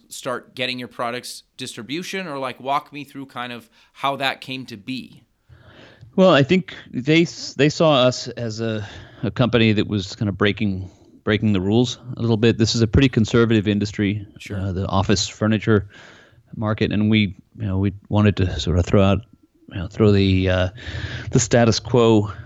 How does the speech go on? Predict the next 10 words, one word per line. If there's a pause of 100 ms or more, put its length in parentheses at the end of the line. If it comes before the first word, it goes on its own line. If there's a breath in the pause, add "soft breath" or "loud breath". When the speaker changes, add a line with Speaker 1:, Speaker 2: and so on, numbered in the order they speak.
(380 loud breath)
Speaker 2:
out
the
window
and (460)
sort
of
start
anew. (520)
Speaker 1:
Sure.
Speaker 2:
And,